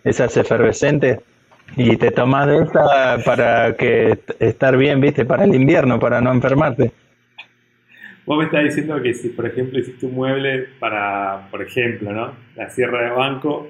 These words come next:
Speaker 2: y te quedó más abajo la sierra de banco que la mesa, tenés que suplementarla ahí, le pon-, le mandás un par de Verocas abajo y ya está.
Speaker 1: Claro, le mandás unos tubitos de redoxón y chau.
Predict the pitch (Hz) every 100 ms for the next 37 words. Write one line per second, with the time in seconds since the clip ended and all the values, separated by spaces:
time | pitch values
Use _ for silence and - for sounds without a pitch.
0 | - 110 113 107 113 123 135 131 123 120
1 | 113 110 107 101 - _ _ _ _ -
2 | 120 117 123 127 131 143 135 120 123 127
3 | 127 123 127 135 135 117 117 120 135 135
4 | 156 175 180 - _ _ - 120 123 120
5 | 123 120 120 120 127 131 131 165 - 120
6 | 120 117 117 117 113 117 139 143 135 139
7 | 139 135 127 131 156 156 165 156 123 151
8 | 175 - 156 - - 160 123 139 143 127
9 | 127 127 131 143 151 151 143 147 143 151
10 | 147 139 135 127 - 160 175 147 - 143
11 | 127